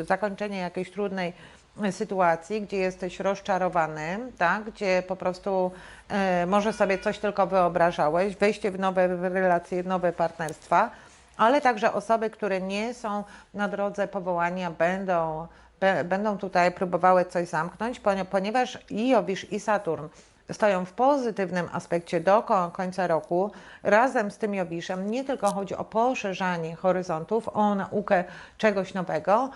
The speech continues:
ale wreszcie osiągnięcie tego, zdobycie tego celu wyższego życia. Co jest moim celem? Co jest moim celem życiowym? W którą stronę mam iść? I ta pełnia mówi o zakończeniu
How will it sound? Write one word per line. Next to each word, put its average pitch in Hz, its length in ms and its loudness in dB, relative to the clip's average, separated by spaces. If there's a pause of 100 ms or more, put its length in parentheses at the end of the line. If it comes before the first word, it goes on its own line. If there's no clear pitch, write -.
(240)
ale 196 260 0
wreszcie 220 560 0
osiągnięcie 202 600 -2
tego, 180 440 4 (200)
zdobycie 202 440 2
tego 175 640 4
celu 247 320 2
wyższego 190 440 -2
życia. 175 260 -2
Co - 160 0
jest 220 220 2
moim 190 300 0
celem? 185 360 2 (1120)
Co 254 100 4
jest 262 200 2
moim 208 300 0
celem 208 400 4
życiowym? 175 460 -4 (140)
W - 60 -20
którą 240 360 2
stronę 196 380 -2
mam 165 280 -4
iść? 196 380 -4 (420)
I 202 100 2
ta 196 120 4
pełnia 254 380 2
mówi 226 300 0
o 202 120 -2
zakończeniu 208 760 0